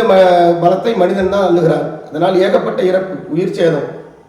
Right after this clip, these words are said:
அவர்களுக்கு பின்னாடி ஒரு குடும்பம் இருக்கிறது, குழந்தைகள் இருக்கிறார்கள், உற்றார்கள், உறவினர்கள் இருக்கிறார்கள், அவர்களை தாங்கி ஒரு தலைமுறை இருக்கிறது என்கின்ற எந்த எண்ணமும் மற்றவர்களுக்கு வரவில்லை என்பதுதான் இதில், இதில்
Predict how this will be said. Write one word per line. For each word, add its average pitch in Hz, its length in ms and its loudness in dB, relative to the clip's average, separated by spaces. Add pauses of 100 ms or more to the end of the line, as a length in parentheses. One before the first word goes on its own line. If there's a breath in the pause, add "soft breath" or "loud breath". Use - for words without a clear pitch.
(760)
அவர்களுக்கு 202 480 -2
பின்னாடி 226 520 2
ஒரு 202 140 0
குடும்பம் 208 340 -2
இருக்கிறது, 170 380 -2
குழந்தைகள் 196 420 -2
இருக்கிறார்கள், 170 500 -2
உற்றார்கள், 185 400 0
உறவினர்கள் 180 360 -2
இருக்கிறார்கள், 165 380 -4
அவர்களை 170 260 0
தாங்கி 190 340 -2
ஒரு 165 120 -2
தலைமுறை 185 320 -2
இருக்கிறது 160 420 -4 (680 loud breath)
என்கின்ற 190 380 -2 (160)
எந்த 240 240 0 (160)
எண்ணமும் 233 400 2 (100)
மற்றவர்களுக்கு 202 540 -4
வரவில்லை 233 400 4
என்பதுதான் 196 480 0
இதில், 170 240 -2
இதில் 170 280 -2